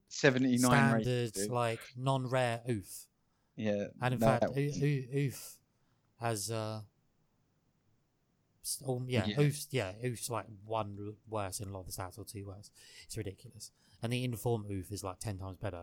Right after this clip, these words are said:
Speaker 2: on paper.
Speaker 1: Yeah, exactly. That's what I mean. And it's, it's, it's silly. But yeah, so I think, I think the World Cup mode, I think, like, the, the, the, the, all the players have gone down a bit. There's a few pacey players from South American one,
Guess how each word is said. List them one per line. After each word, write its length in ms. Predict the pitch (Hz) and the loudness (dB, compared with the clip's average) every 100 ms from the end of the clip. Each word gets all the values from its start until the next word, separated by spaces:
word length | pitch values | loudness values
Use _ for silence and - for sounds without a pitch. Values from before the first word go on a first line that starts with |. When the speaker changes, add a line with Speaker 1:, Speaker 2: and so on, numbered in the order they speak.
| 95 | -12
Speaker 2:
on 260 | 92 87 87 _ - | -12 -12 -16 _ -8
paper. 260 | 95 - 110 - | -8 -8 -16 2
Speaker 1:
Yeah, 240 | 175 185 | 10 12
exactly. 480 | 117 123 165 117 104 | 10 6 2 2 2
That's 180 | 135 127 | 0 0
what 100 | 110 | 0
I 20 | |
mean. 260 | 127 104 104 | 2 2 0
And 140 | 107 | 0
it's, 120 | 113 - | -2 -4
it's, 260 | 107 - | -6 -8
it's 200 | - 110 - | -6 -8 -6
silly. 320 | 101 - 95 - - - - | -6 -6 -8 -10 -14 -16 4
But 120 | 147 160 | 10 12
yeah, 220 | 147 107 - _ | 12 10 -2 _
so 300 | - 151 165 | 6 8 12
I 80 | 175 | 10
think, 260 | 180 226 135 | 8 4 4
I 80 | 170 | 2
think 180 | 208 | 4
the 60 | 196 | 6
World 160 | 185 180 | 6 6
Cup 180 | 190 | 4
mode, 340 | 120 113 120 - 131 | 6 6 4 0 2
I 80 | 135 | 4
think, 280 | 143 147 | 2 8
like, 260 | 156 151 147 | 10 10 6
the, 60 | 151 - | -6 4
the, 140 | 165 143 | 6 8
the, 240 | 165 156 - | 6 4 2
the, 100 | 160 | 10
all 120 | 202 | 10
the 80 | 190 | 12
players 240 | 185 170 | 8 8
have 100 | 151 | 8
gone 160 | 147 131 | 6 8
down 240 | 139 139 | 10 8
a 60 | 127 | 8
bit. 240 | 117 113 - - | 6 6 0 0
There's 140 | 131 127 | 4 4
a 60 | |
few 260 | - 190 180 | 6 8 8
pacey 380 | - 160 - 131 | 8 8 8 4
players 360 | 151 135 110 | 8 8 8
from 380 | - 120 117 117 | 6 6 8 8
South 340 | - 131 120 123 | 8 6 6 6
American 460 | 127 120 120 104 | 8 8 4 0
one, 300 | 101 104 107 | 2 2 -2